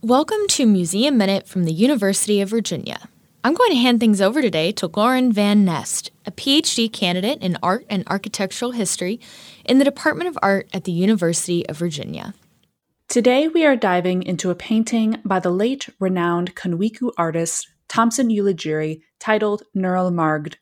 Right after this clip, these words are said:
Speaker 2: the Ubar Ceremony. This work on paper stretches nearly five feet tall. Human figures, stenciled hands, and ancestral beings encircle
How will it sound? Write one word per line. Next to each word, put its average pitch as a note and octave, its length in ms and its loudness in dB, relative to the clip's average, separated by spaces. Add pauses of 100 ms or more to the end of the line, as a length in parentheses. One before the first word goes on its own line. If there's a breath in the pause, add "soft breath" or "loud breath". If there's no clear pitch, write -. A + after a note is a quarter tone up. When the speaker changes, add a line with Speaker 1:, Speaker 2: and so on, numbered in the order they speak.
(100)
Speaker 2:
the - 220 -6
Ubar E3 340 -2
Ceremony. D3 720 -4 (500)
This B3+ 260 2
work F#3+ 200 0
on D#3+ 160 0
paper D#3+ 340 -4
stretches D#3+ 580 -2
nearly E3 320 -2
five F#3+ 460 -4
feet E3+ 340 -10
tall. C3+ 460 -2 (360)
Human G3+ 380 2
figures, F3+ 800 -2
stenciled G#3 580 0
hands, E3 560 -2
and E3+ 160 -6
ancestral F#3+ 560 -2
beings D3+ 500 -4
encircle F3+ 760 2